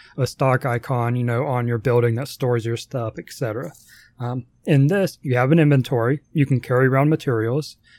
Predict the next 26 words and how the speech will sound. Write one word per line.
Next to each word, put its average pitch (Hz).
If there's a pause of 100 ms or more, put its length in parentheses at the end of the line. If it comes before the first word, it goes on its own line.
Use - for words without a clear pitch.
(120)
Uh, 117
you 120
have 117 (160)
weapons 127
and 131
stuff -
because 131
there 131
is 123
wildlife 127 (240)
that 123
exists 123
on 120
this - (380)
planet 113
you're 120
at. 104 (580)
Um, 107 (240)
I've 123
only 160
played 151
one 147
map 135
so 123
far 117
because 131